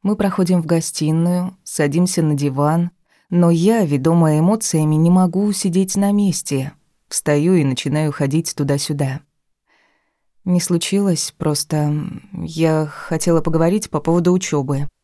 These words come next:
«Все хвосты закроем, не переживай. Я не думаю, что будут проблемы», спокойно говорит Кирилл, решив, что я переживаю из-за прогулов. «Я не об этом.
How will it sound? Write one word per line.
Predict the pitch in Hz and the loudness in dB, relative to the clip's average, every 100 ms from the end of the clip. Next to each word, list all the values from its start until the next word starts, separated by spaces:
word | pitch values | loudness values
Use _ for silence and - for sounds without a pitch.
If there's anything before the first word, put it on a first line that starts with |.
| _ _ _ _ _ _ | _ _ _ _ _ _
«Все | - - 156 | -4 0 0
хвосты | 156 151 - 165 | 2 -2 0 0
закроем, | 156 156 - 147 139 131 139 | 0 0 0 0 0 0 -2
не | |
переживай. | 143 143 139 139 123 120 - - - - - | 0 0 0 -2 -2 -4 -6 -12 -18 -20 -4
Я | 160 185 | 2 4
не | 202 | 4
думаю, | 196 214 196 151 | 4 6 6 4
что | - 131 | 0 -2
будут | 127 127 | -2 -4
проблемы», | - 135 131 127 127 123 - _ _ _ _ _ | -2 -2 -2 -2 -2 -6 -10 _ _ _ _ _
спокойно | - - 147 143 147 143 | -18 -6 -4 0 2 2
говорит | 143 143 143 139 | 2 0 0 -2
Кирилл, | - 151 180 185 - | -4 -2 0 0 -2
решив, | 196 196 - 226 220 | 0 0 0 -2 -4
что | - 196 | -2 0
я | 180 160 208 | 0 0 -2
переживаю | 175 160 156 165 190 180 | 0 0 0 0 2 2
из-за | 156 151 | 2 -2
прогулов. | 151 190 196 160 127 - - - - - - - - _ _ _ _ | -2 -2 0 0 -2 -6 -16 -20 -20 -20 -20 -20 -20 _ _ _ _
«Я | 165 147 160 | -8 -2 2
не | 156 160 | 2 2
об | 156 143 | 2 0
этом. | 135 139 147 | -2 -4 -4